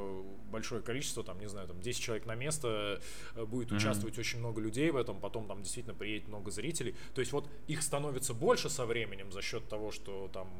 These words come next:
Speaker 1: все говорят: "Ну это же Сибирь, это там
Speaker 2: Мгм.
Speaker 1: самый старейший, самый крутой, э, кубок, э, по кроссфиту России". Э, в этом как бы секрет.
Speaker 2: Среди прочего, среди прочего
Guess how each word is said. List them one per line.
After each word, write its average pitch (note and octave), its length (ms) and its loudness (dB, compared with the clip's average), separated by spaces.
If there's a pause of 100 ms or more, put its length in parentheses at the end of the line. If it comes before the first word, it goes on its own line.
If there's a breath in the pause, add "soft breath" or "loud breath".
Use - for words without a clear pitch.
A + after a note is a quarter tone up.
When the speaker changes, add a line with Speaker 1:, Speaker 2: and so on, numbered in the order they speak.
(420 loud breath)
Speaker 1:
все A2 140 0
говорят: G#2 300 -2
"Ну G2 60 -4
это F#2+ 160 -2
же F#2 160 -2
Сибирь, G#2+ 460 0
это D#2+ 180 -4
там F2 160 -4
Speaker 2:
Мгм. G#2 120 4
Speaker 1:
самый A#2 260 6
старейший, A#2 500 0
самый A2 260 0
крутой, A2 440 -2
э, G2+ 580 -2
кубок, G2+ 380 -2
э, F#2 920 -2
по G2 60 -2
кроссфиту F#2+ 460 -4
России". F2+ 400 -2 (440 loud breath)
Э, G2 240 -2
в D3+ 60 10
этом A3+ 280 6
как G#2+ 160 0
бы F#2+ 60 -2
секрет. G#2 420 0 (680 loud breath)
Speaker 2:
Среди B2 400 4
прочего, C#3 680 6
среди A2 360 2
прочего F#2+ 1120 6